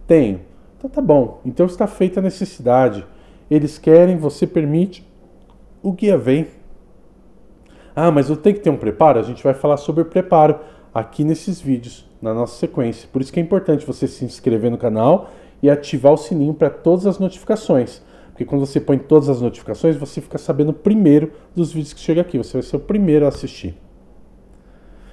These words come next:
Nós vamos falar sobre o preparo, nós vamos falar sobre o descarrego. É importante falar sobre isso.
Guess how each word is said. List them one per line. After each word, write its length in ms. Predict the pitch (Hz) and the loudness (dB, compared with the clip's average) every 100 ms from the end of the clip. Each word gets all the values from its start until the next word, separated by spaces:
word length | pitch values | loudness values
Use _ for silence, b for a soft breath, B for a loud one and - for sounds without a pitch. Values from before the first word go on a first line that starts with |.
| b b b b b - - - - | b b b b b -20 -20 -16 2
Nós 240 | 202 208 | 4 4
vamos 260 | 165 214 233 | 2 0 2
falar 220 | 196 147 | 2 2
sobre 240 | - 131 | 2 -4
o 20 | 120 | -4
preparo, 520 | 120 117 120 123 117 | -6 0 2 2 2
nós 160 | 120 | -4
vamos 180 | 139 156 | -4 -6
falar 160 | - 131 | -4 -4
sobre 220 | 143 110 | -4 -10
o 20 | |
descarrego. 580 | 104 - 107 95 101 95 | -10 -8 -6 -4 -4 -4
É 40 | |
importante 520 | 101 107 147 - 139 143 | -6 -4 -4 -2 -4 -2
falar 160 | 107 | -6
sobre 300 | 95 95 87 | -6 -8 -8
isso. 320 | 85 78 - | -10 -12 -20